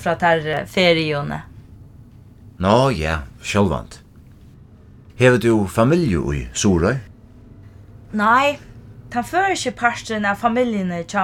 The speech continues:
Speaker 1: mær bor í Havn og Klaksvík. Hvaðani er tín familja?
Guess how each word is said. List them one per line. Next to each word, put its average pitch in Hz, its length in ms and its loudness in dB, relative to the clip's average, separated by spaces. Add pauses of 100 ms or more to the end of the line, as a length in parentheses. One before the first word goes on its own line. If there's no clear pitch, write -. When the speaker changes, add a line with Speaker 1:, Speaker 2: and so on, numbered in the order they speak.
Speaker 1:
mær 175 360 -2
bor 233 200 -4
í 185 160 -2
Havn 226 460 2 (580)
og - 80 -2
Klaksvík. - 800 -4 (1400)
Hvaðani 277 480 2 (140)
er 220 100 -4
tín 294 240 -4
familja? 254 480 -2